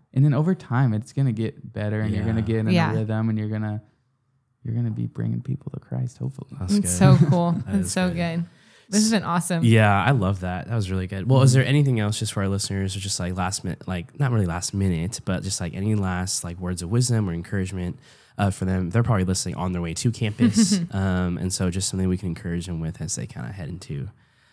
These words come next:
Speaker 2: uh, yeah, the battlefield to
Speaker 1: I have
Speaker 2: some
Speaker 1: one
Speaker 2: extent.
Speaker 1: last thing.
Speaker 2: Yeah, I'd love to hear it.
Speaker 1: Do it together.
Speaker 2: Oh, come on.
Speaker 1: Like, being,
Speaker 3: Yeah.
Speaker 1: being community that is so, so big in Buchanan and all these high school campuses,
Speaker 3: Mm-hmm.
Speaker 1: they've got great communities.
Speaker 2: Yeah.
Speaker 1: And
Speaker 3: Mm.
Speaker 1: it's much easier to do it with someone else, at least one other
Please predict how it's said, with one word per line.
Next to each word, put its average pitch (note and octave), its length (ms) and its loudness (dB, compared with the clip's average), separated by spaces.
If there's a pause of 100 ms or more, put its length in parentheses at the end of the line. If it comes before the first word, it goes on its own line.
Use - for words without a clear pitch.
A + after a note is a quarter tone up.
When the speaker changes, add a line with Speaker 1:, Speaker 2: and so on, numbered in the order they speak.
(120)
Speaker 2:
uh, E2+ 120 -4
yeah, F#2 120 -2
the D#2+ 100 -4
battlefield D2+ 540 -4
to - 140 -12
Speaker 1:
I C3 40 8
have C#3 180 10
Speaker 2:
some A#2 40 6
Speaker 1:
one A#2 100 6
Speaker 2:
extent. A2+ 60 4
Speaker 1:
last G#2+ 240 -2
thing. G#2 220 -2
Speaker 2:
Yeah, B2 180 6
I'd F#2 120 2
love F#2+ 220 0
to F#2 100 -6
hear F2+ 160 -8
it. - 160 -2
Speaker 1:
Do C#3+ 160 10
it C#3 120 4
together. A2+ 560 2
Speaker 2:
Oh, B2 200 6
come A2 200 2
on. G2 40 6
Speaker 1:
Like, C3+ 300 6 (260)
being, E3 160 8
Speaker 3:
Yeah. D#3 240 6
Speaker 1:
being D#3+ 280 6
community D3 560 6
that C3+ 120 6
is B2+ 140 2
so, C3+ 640 4 (100)
so C3+ 300 4
big B2 260 4
in C3 100 6
Buchanan C3+ 680 4
and A#2+ 180 0
all A#2+ 140 2
these A#2+ 160 0
high A#2+ 160 0
school A#2+ 200 -2
campuses, A#2+ 440 -2
Speaker 3:
Mm-hmm. - 80 -4
Speaker 1:
they've C#3 180 4
got B2+ 320 2
great A2 340 -4
communities. G2 680 -2
Speaker 2:
Yeah. C3+ 80 2
Speaker 1:
And B2 140 2
Speaker 3:
Mm. F3 240 -2
Speaker 1:
it's C#3+ 160 4
much E3 260 2
easier C3 400 2
to A2 100 -2
do A#2 260 2
it - 100 -2
with A2+ 260 -6
someone A2+ 480 -2
else, A2 260 -2
at - 100 -12
least F3+ 280 -2
one G2 280 -6
other C#3 140 -6